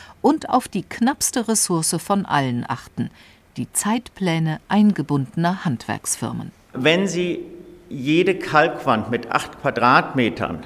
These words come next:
Speaker 2: genehmigen wollen, kommen Sie zu einem Stop-Go-Prozess, der unvereinbar ist mit einem Bauen. Sie haben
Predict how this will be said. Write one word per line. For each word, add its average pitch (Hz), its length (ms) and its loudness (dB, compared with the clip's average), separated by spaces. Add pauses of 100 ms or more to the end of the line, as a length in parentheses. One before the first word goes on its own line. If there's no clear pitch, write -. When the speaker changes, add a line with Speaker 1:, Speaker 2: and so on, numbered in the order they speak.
(140)
Speaker 2:
genehmigen 127 640 2
wollen, 147 400 0 (540)
kommen 170 400 0
Sie 160 340 -2 (160)
zu - 380 -2
einem 139 640 0
Stop-Go-Prozess, - 1700 0 (540)
der 147 220 4 (260)
unvereinbar 165 800 0
ist - 180 -8
mit 139 140 -2
einem 131 260 -2
Bauen. 127 400 4
Sie 151 260 -2
haben 147 380 0